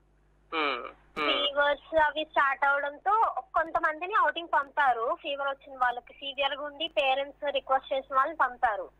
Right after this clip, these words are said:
Speaker 1: మ్మ్.
Speaker 2: చాలా మందిని పంపకుండా school వాళ్ళే, ఆ, decide చేపించారనమాట. Typhoid అది, అంత మించి భయపడిన అవసరం ఏం లేదు అని చెప్పి school వాళ్ళు decide చేస్తారు చాలా మందికి.
Speaker 1: మ్మ్.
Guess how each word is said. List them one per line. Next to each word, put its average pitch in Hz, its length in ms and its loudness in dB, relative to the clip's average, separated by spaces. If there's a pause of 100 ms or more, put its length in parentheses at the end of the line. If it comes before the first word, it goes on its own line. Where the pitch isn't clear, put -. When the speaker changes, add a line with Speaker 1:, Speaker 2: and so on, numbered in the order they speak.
(120)
Speaker 1:
మ్మ్. 139 340 -4 (840)
Speaker 2:
చాలా 302 240 2
మందిని 339 340 0
పంపకుండా 320 1120 2
school 339 360 -2
వాళ్ళే, 339 760 0 (180)
ఆ, 247 140 2 (720)
decide 320 420 -2
చేపించారనమాట. 277 800 0
Typhoid 262 600 0
అది, 262 300 0
అంత 330 200 -4
మించి 254 280 -10
భయపడిన 254 420 0
అవసరం 247 340 -4
ఏం 247 200 -8
లేదు 226 260 -6
అని 277 180 -6
చెప్పి 269 180 -8
school 330 280 2
వాళ్ళు 339 180 0
decide 285 340 -4
చేస్తారు 269 300 0
చాలా 226 280 2
మందికి. 220 400 -10 (300)
Speaker 1:
మ్మ్. 135 280 -2